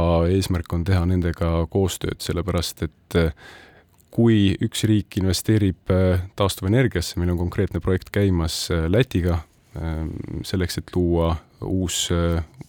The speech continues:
välisühendus aastaks, eh, kaks tuhat kolmkümmend kaks, lisaks sellele hübriid, eh, meretuulepark kahe riigi territooriumil. Ehm, meile oleks see ainulaadne võimalus, eh, ühendada ka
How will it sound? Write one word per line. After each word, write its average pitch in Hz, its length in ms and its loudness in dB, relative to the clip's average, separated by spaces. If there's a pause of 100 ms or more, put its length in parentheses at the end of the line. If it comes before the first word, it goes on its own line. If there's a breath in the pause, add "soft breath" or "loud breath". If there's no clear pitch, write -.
(120)
välisühendus 95 760 0
aastaks, - 640 -4
eh, 82 240 -2
kaks - 260 -10
tuhat - 220 -12
kolmkümmend - 340 -6
kaks, - 360 -2 (500 loud breath)
lisaks 85 260 -4
sellele 85 540 2
hübriid, 90 580 -2
eh, 90 140 2
meretuulepark 92 920 0
kahe 87 420 0 (160)
riigi 87 260 -2
territooriumil. 87 640 0 (680 loud breath)
Ehm, 82 240 0 (300)
meile 101 260 4
oleks 90 300 -2
see 90 100 0
ainulaadne 92 560 0
võimalus, 90 480 2 (160)
eh, 85 140 0 (420 loud breath)
ühendada 90 500 2
ka 87 400 2